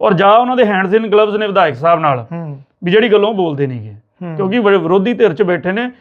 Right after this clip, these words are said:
Speaker 1: ਸਭ ਤੋਂ ਵੱਡਾ ਫਰਜ਼ ਬੋਲਣਾ ਉਹਨਾਂ ਦਾ ਬਣਦਾ ਹੈ। ਔਰ ਵਿਰੋਧੀ ਧਿਰ ਦੀ ਭੂਮਿਕਾ ਕੌਣ ਨਿਭਾ ਰਿਹਾ? ਉਹ ਕਿਸਾਨ ਜਥੇਬੰਦੀਆਂ।
Speaker 2: ਹੂੰ।
Speaker 1: ਕੋਈ ਵੀ ਮਸਲਾ ਹੈ, ਤੁਸੀਂ ਫਿਰੋਜ਼ਪੁਰ ਦਿਹਾਤੀ ਦਾ ਲਾ ਲਓ, ਫਿਰੋਜ਼ਪੁਰ ਸ਼ਹਿਰੀ ਦਾ ਲਾ ਲਓ, ਪੂਰੇ ਪੰਜਾਬ ਦਾ ਲਾ ਲਓ,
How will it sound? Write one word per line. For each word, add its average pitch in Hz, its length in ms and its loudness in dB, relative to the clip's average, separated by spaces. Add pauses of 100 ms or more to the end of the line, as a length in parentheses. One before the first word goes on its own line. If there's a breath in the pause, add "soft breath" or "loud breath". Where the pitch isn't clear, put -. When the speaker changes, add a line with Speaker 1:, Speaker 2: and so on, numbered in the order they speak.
(260 soft breath)
Speaker 1:
ਸਭ 220 200 0
ਤੋਂ 233 200 2
ਵੱਡਾ 196 200 2
ਫਰਜ਼ 190 280 -2
ਬੋਲਣਾ 175 360 0
ਉਹਨਾਂ 196 220 -2
ਦਾ 214 100 0
ਬਣਦਾ 143 380 0
ਹੈ। 131 60 -16 (340 soft breath)
ਔਰ 220 140 2
ਵਿਰੋਧੀ 226 320 2
ਧਿਰ 226 220 0
ਦੀ 214 320 -4 (120)
ਭੂਮਿਕਾ 185 340 -2
ਕੌਣ 202 220 2
ਨਿਭਾ 202 300 2
ਰਿਹਾ? 170 120 2
ਉਹ 208 100 2
ਕਿਸਾਨ 151 300 -6
ਜਥੇਬੰਦੀਆਂ। 156 580 -8 (220)
Speaker 2:
ਹੂੰ। 151 220 -10 (160)
Speaker 1:
ਕੋਈ 254 240 2
ਵੀ 277 80 2
ਮਸਲਾ 185 400 2
ਹੈ, 185 140 2
ਤੁਸੀਂ 190 300 -6
ਫਿਰੋਜ਼ਪੁਰ 175 360 -6
ਦਿਹਾਤੀ 175 320 -2
ਦਾ 175 100 0
ਲਾ 165 160 2
ਲਓ, 185 140 0
ਫਿਰੋਜ਼ਪੁਰ 165 400 -8
ਸ਼ਹਿਰੀ 165 260 -4
ਦਾ 175 120 0
ਲਾ 165 120 2
ਲਓ, 196 100 0
ਪੂਰੇ 214 220 2
ਪੰਜਾਬ 180 340 2
ਦਾ 175 80 0
ਲਾ 156 120 2
ਲਓ, 202 240 -2